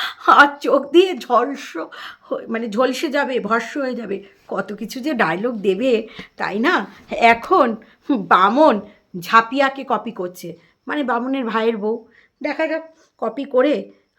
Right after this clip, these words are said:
আদেও কতদূর উঠতে পারে। চলো তাহলে কমেন্টস পড়ি নি। সেই দিন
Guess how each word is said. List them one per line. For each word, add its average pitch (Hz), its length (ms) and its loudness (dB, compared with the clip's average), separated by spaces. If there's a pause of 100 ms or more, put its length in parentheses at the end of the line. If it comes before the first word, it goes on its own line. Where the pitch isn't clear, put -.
(160)
আদেও 226 500 -2 (500)
কতদূর 185 380 -6
উঠতে 262 260 -4
পারে। 285 320 -4 (320)
চলো 294 220 6
তাহলে 233 200 0
কমেন্টস 233 400 -4
পড়ি 160 240 -8
নি। 160 220 -14 (520)
সেই 330 320 4
দিন 302 420 4